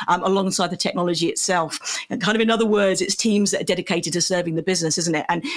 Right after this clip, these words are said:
and again, we've mentioned already about business continuity and planning, and it really was that responsiveness of A T and T alongside network connectivity for work from home or, or work from anywhere that I think made such a difference. And,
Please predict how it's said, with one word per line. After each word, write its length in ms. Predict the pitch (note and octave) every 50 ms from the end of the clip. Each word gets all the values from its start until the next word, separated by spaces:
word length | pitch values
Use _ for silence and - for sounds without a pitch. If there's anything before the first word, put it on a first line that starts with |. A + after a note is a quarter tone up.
| -
and 60 | - F3+
again, 400 | F3 - G3 G3+ G#3 G#3 F#3+ F#3 E3
we've 140 | E3+ G3+ F#3
mentioned 320 | G3+ G#3 - - F#3+ E3+
already 360 | G3 F#3+ F#3 G3 G3+ G3 F#3+ F#3+
about 280 | - - E3+ - -
business 320 | - F#3 - F#3 F3+ - -
continuity 580 | - F3+ E3 - F#3 F3+ F3 E3 - F#3 E3+
and 140 | D#3+ D#3+ D3+
planning, 400 | - F#3+ F3 F#3 F3 E3+ D#3 D3+ - - - - -
and 80 | F#3
it 80 | E3 -
really 320 | G3 G#3 G#3 G#3+ G#3+ G#3
was 260 | G3 F#3+ F#3+ F#3+ F3 E3
that 120 | F#3+ E3+ - F#3
responsiveness 840 | E3 - - - G#3 G#3+ G#3 - - D#3 - D#3 D#3 D3+ - -
of 80 | E3 D#3+
A 160 | E3 E3 D#3
T 180 | - - E3+
and 120 | E3 D#3+ D3+
T 320 | - - E3 E3 D#3+ D3+ - - - -
alongside 640 | G3 F#3+ F#3+ G3 F#3+ F#3+ F#3+ - F#3+ F3+ F3+ F3
network 160 | F3+ E3+ - - F3+ E3+ E3 -
connectivity 720 | - F#3+ D#3+ - - - - E3+ E3+ D#3 - F3 E3 E3 E3+
for 160 | F#3 E3+ E3+
work 320 | F3 G3 G3 G3 - -
from 120 | - G3 F#3
home 260 | F#3 F#3+ G3+ F#3+ F#3
or, 80 | F#3 -
or 80 | G#3 F#3+
work 300 | F#3 G3+ G3+ F#3+ - -
from 100 | F#3+ F#3+
anywhere 440 | F#3+ G3 F#3 E3+ D#3+ D3+ C#3 C3+ - - - - - -
that 120 | - E3+ -
I 40 | -
think 160 | G3+ F3+ -
made 200 | G3 F3 F3 E3
such 220 | - - E3+ - D#3
a 40 | D3
difference. 440 | F3 F#3+ - A#3+ C4+ C#4 C#4 -
And, 140 | G#3 F#3 F3